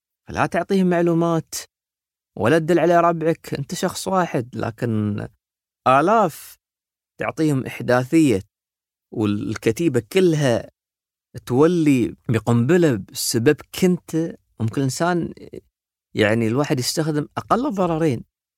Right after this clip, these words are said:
في هاي الحالة. في الحرب أنت حين، أنت في الحرب. إذا قال صلى الله عليه وسلم: "الحرب خدعة"، فالواحد يقدر هذا الأمر ولا يعطي المعلومات الصحيحة حق الأعداء مهما كان، قد ما يقدر، "فاتقوا الله ما استطعتم".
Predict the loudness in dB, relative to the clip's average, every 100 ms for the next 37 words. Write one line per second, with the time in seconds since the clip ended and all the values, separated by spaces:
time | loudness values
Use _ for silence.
0 | -8 -4 -2 -4 -6 -6 -4 -4 -6 -6
1 | -6 -4 -6 -8 -8 -8 -8 -8 -10 -10
2 | -6 -4 -4 -12 _ _ _ -8 -6 -2
3 | -2 -2 -4 -6 -4 -4 -4 -4 -6 -8
4 | -4 -4 -2 -4 -4 -6 -12 -8 -2 -2
5 | -2 -4 -4 -8 -6 -6 -4 -4 -4 -4
6 | -6 -6 -4 -2 -2 -4 -12 _ _ _
7 | _ _ _ -8 -4 -2 -2 0 0 0
8 | 0 0 0 -4 -4 0 0 0 -4 -4
9 | -4 -4 -4 -2 -4 -4 -8 _ -8 -4
10 | -2 -2 -2 -4 -4 2 2 2 -2 -2
11 | -6 -10 -10 -12 -12 -8 -6 -4 -2 -2
12 | -2 -4 -6 -8 -8 -10 -10